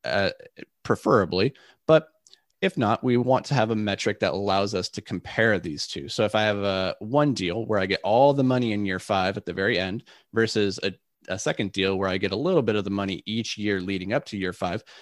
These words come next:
the total returns of those two deals might be exactly the same, but the I R R is gonna be incredibly different. And so that's our gold standard. Typically, when we're looking at deals, we look for a base of fifteen percent I R R,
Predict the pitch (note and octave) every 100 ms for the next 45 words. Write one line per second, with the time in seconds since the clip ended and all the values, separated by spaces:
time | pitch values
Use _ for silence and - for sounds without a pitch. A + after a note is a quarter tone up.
0 | _ - - G3 D#3 A2+ - B2+ G#2+ G#2
1 | G2 - A#2+ G#2+ G2+ F#2+ - F#2 - F#2+
2 | F#2 F2 G2+ G#2 G2 F#2+ - G2 E2+ -
3 | F#2 F2+ B2 - - _ A2+ A2+ G#2+ G#2
4 | G2+ G#2 A2 G2 - G2 F#2 G2 F2+ E2+
5 | F#2 F#2 - A2 F#2 E2+ E2+ E2+ - C#3
6 | - - - - - _ A#2 A2+ B2 G#2+
7 | G#2 _ _ _ - B2 F3 - - A2+
8 | A#2 G#2+ G2+ - - F#2+ F2+ - B2 D#3
9 | D3 C3+ A2 G#2 G#2 A2 A#2 A#2 B2 B2
10 | - G#2 G2 G#2 A2 A2 A2 G#2 G#2 G2+
11 | A2 - G#2+ F#2+ G2 G#2+ G#2+ - - -
12 | G2 F#2+ - - A2+ B2+ G#2+ G#2+ - A2+
13 | - F#2+ G2 G2+ F2+ D#2 F2+